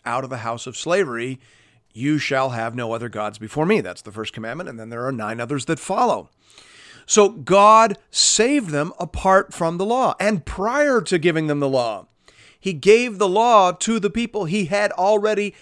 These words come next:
saved out of the land of Egypt, out of the house of slavery.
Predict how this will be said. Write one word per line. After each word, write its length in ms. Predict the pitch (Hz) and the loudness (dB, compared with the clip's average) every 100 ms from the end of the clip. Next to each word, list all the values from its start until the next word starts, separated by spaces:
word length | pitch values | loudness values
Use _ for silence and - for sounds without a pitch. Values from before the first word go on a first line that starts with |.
| _ | _
saved 680 | - - 208 226 233 214 170 | -12 -4 -2 0 0 -2 -2
out 200 | 175 202 | 2 4
of 60 | 208 | 4
the 80 | 202 | 2
land 260 | 208 214 | 2 0
of 80 | 208 | -2
Egypt, 340 | 233 220 214 - | -2 -2 -2 2
out 160 | 185 | 2
of 40 | 202 | 2
the 80 | 180 | 0
house 280 | 190 196 | -2 -2
of 100 | 202 | -6
slavery. 580 | - 190 220 208 190 107 | -8 -4 -4 -2 -4 -6